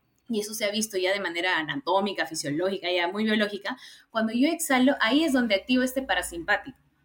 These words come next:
Cuando exhalo, ahí es donde se empiezan a regular. Por eso es que algunos dicen, "Ok,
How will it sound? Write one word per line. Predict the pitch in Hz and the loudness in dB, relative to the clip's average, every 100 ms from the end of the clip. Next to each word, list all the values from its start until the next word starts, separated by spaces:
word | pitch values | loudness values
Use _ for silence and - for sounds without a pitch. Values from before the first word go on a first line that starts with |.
| _ | _
Cuando | - 220 220 | -2 -2 0
exhalo, | 220 - 330 302 | -2 0 2 4
ahí | 269 269 | 6 6
es | 262 | 6
donde | 277 247 208 175 - - - - _ _ _ _ _ _ | 6 6 4 0 -6 -16 -18 -20 _ _ _ _ _ _
se | - | -8
empiezan | 202 233 240 220 | -6 -4 -2 -2
a | |
regular. | 196 165 160 165 139 - _ _ - | -2 -2 0 0 -2 -6 _ _ -2
Por | 285 294 | 2 4
eso | 294 | 4
es | 302 | 0
que | 240 | 0
algunos | 226 240 | 0 0
dicen, | 247 254 254 | 2 2 2
"Ok, | 233 | 0